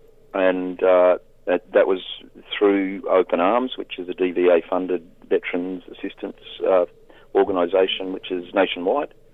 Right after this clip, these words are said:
And they had me admitted to South Coast Private within twenty-four hours. It was unbelievable. And it was literally the start of this, what, uh, seventeen, eighteen month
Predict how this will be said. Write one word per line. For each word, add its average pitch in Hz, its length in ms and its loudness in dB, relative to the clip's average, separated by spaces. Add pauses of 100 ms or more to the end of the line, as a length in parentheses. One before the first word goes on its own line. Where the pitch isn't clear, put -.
(520)
And 92 500 0
they 104 260 4 (220)
had 101 160 0
me 92 480 -6
admitted 92 440 -4 (200)
to 90 360 -4
South 90 240 -2
Coast 92 240 0
Private 90 380 0
within 90 260 -12
twenty-four 87 600 0
hours. 80 180 -2 (300)
It 95 80 -6
was 87 200 -10 (380)
unbelievable. 85 720 0
And 95 160 -2
it 85 100 -4
was 95 160 -6
literally 92 540 0 (480)
the - 80 -8
start 92 260 4
of 85 120 -4
this, 90 100 -14 (400)
what, - 260 0 (320)
uh, - 60 0 (760)
seventeen, 87 440 -2
eighteen 85 380 -6
month 87 160 -6